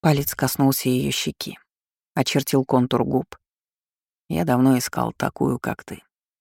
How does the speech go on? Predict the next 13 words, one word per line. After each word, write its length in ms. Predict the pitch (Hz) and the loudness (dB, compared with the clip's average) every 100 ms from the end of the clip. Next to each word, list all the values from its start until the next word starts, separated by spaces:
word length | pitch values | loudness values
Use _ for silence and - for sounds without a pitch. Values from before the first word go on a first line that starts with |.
| _ _ - | _ _ 0
Добрую, 480 | 127 127 139 127 123 | 2 2 0 -4 -6
светлую, 640 | - 120 127 - 127 87 | -2 -2 -2 -6 -8 -4
ласковую. 520 | 123 131 - - - - _ _ _ _ _ _ _ - | -2 -4 -6 -12 -14 -20 _ _ _ _ _ _ _ -14
С 120 | - | -2
печальной, 600 | 131 - 131 131 117 117 | 0 2 2 4 2 -2
самой 360 | - 151 139 120 | -2 0 0 2
тёплой 340 | 127 - 127 | 0 2 2
улыбкой, 560 | 117 117 135 - - _ _ | 2 2 -2 -8 -16 _ _
от 160 | - 135 | -4 -2
которой 380 | - 120 120 117 | -2 -2 0 0
растает 460 | 120 - 127 117 | -2 -4 -4 -2
даже 220 | 113 120 123 | -4 -6 -6
камень. 380 | - 110 110 | -6 -6 -8